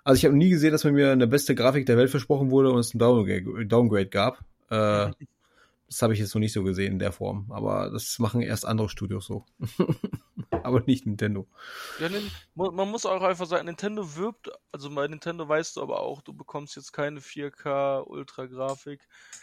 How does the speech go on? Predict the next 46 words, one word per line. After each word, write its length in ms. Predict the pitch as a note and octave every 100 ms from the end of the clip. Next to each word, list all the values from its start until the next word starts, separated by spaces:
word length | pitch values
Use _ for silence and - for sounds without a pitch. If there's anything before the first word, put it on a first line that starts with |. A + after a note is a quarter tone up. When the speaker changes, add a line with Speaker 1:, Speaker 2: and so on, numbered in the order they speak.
| _ _ _
Speaker 2:
aber 180 | D3
darüber 300 | D#3+ F3 G3+
kannst 280 | - F#3 -
du 60 | F3
hinwegsehen 800 | E3+ D#3 F#3 - D3 D#3 F#3 -
und 100 | E3+
vor 160 | D3+ -
allem 200 | G3 F#3
weißt 240 | F#3 G3
du, 40 | F3+
das, 200 | F3 -
was 140 | F#3+
du 80 | G3
im 80 | F#3
Trailer 340 | G#3+ F#3+ D3+
siehst, 360 | C3 D#3+ - - _ _
so 200 | - F3+
wird's 180 | A3 A#3
dann 120 | G#3
auch 180 | F3+ G3
im 100 | G3
Endeffekt 420 | F#3+ F#3+ F3+ F#3 -
aussehen. 420 | D3+ C#3+ C3 - _ _ -
Speaker 1:
Hm. 320 | G#2+ G2 A2+ _ _ -
Ja. 240 | D#3+ A2
Speaker 2:
Das 140 | D#3 D#3+
ist 120 | E3+
immer 180 | E3+ D#3+
das 120 | D3+
Schöne. 440 | - D3+ C#3 B2 - _ -
Speaker 1:
Das 100 | A#2
stimmt. 280 | - B2+ C#3+
Speaker 2:
Du, 40 |
du 160 | D3 D3
weißt 240 | D3+ D#3
halt, 200 | C#3+ C3+
wie 80 | E3+
du 80 | G#3+
gesagt 340 | F#3 F3 F3+
hast, 140 | D3+ -
man 140 | C3+
weiß, 260 | D3 E3 -
worauf 240 | C#3+ -
man 100 | D3
sich 200 | C3+ C#3
einlässt. 560 | C#3+ C#3+ C3+ A#2+ -